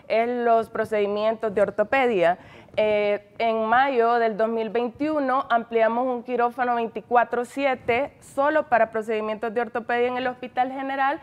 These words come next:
A la fecha llevamos setecientas treinta y cuatro, eh, cirugías solventadas de la mora que teníamos,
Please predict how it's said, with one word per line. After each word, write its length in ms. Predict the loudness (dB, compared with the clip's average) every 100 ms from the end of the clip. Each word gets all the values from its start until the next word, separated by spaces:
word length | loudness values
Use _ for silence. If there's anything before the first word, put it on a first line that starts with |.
| -12 -20 -4
A 80 | -2
la 120 | 0
fecha 380 | -2 -4 -2 0
llevamos 720 | 2 4 6 4 2 0 -2 -10
setecientas 760 | -6 -2 -2 0 -2 -2 -4
treinta 360 | -2 0 -2 -6
y 20 |
cuatro, 760 | -4 4 4 4 0 0 0 -2
eh, 160 | -4
cirugías 640 | -6 -4 -4 -4 -2 -2 0
solventadas 840 | 0 0 0 -2 2 4 4 4
de 100 | 4
la 120 | 2
mora 300 | 4 4 4
que 120 | 0
teníamos, 640 | -2 0 0 -2 -2 -4